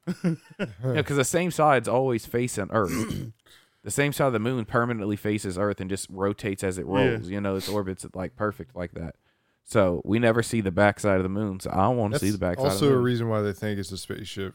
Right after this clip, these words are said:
Speaker 3: 'cause no other moon does that or some shit like that.
Speaker 2: Well, I think they think it,
Speaker 1: It's a
Speaker 2: like,
Speaker 1: giant
Speaker 3: Just turns
Speaker 1: projector,
Speaker 3: perfectly
Speaker 1: just like
Speaker 3: to never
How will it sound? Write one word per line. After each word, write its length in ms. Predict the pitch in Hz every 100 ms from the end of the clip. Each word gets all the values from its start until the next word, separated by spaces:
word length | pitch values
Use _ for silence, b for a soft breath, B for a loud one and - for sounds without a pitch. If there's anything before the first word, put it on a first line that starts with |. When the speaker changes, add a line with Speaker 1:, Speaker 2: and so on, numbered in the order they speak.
| 120
Speaker 3:
'cause 340 | - 101 90 98 _ _ _
no 180 | 117 117
other 200 | 117 110
moon 300 | 101 110 107
does 260 | 101 104 98
that 300 | 104 104 101
or 100 | 98 -
some 200 | - 117
shit 200 | 101 123
like 220 | 113 113 104
that. 260 | 117 120 - _ -
Speaker 2:
Well, 160 | 98
I 160 | 98 127
think 480 | 139 139 90 73 123
they 100 | 127
think 220 | 165 143
it, 40 |
Speaker 1:
It's 40 | 135
a 40 |
Speaker 2:
like, 140 | 127 107
Speaker 1:
giant 180 | 123 135
Speaker 3:
Just 160 | -
turns 360 | - 143 139 123
Speaker 1:
projector, 400 | 117 139 131 120
Speaker 3:
perfectly 380 | 135 135 92 90
Speaker 1:
just 360 | 85 135 - 143
like 140 | 135
Speaker 3:
to 120 | 123
never 380 | 117 117 117